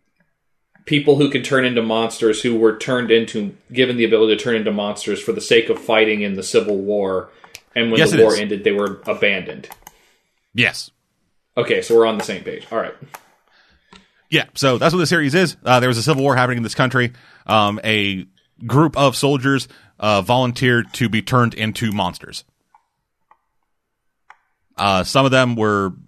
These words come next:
Speaker 2: like, a bunch of them were able to, like, keep their fucking psyche intact and do whatever. But then after the war ended, everybody was like, "Oh, these fucking monsters are hanging around. Let's get rid of them."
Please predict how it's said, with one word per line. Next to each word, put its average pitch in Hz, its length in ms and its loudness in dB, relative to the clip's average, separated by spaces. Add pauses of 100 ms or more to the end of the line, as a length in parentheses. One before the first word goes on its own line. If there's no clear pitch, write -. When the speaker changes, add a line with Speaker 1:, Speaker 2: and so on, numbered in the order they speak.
(120)
Speaker 2:
like, 73 180 -12
a 104 60 -4
bunch 147 160 0
of 151 60 -2
them 151 80 0
were 131 100 0
able 123 100 2
to, 113 40 -2
like, 104 100 -2
keep 113 180 -2
their 101 140 0
fucking 98 220 -2
psyche 120 340 -2
intact 113 420 0 (400)
and 95 300 -4
do 117 260 2
whatever. 120 420 0 (280)
But 131 60 0
then 147 120 4
after 135 220 -2
the 120 80 -2
war 196 180 2
ended, 117 360 -2 (300)
everybody 127 260 2
was 120 120 0
like, 117 220 2
"Oh, 156 320 2 (100)
these 120 320 0
fucking 123 340 -2
monsters 123 460 2
are 113 80 4
hanging 98 260 -2
around. 95 400 -2 (160)
Let's 123 220 0
get 143 160 -4
rid 127 160 2
of 101 60 0
them." 71 200 -10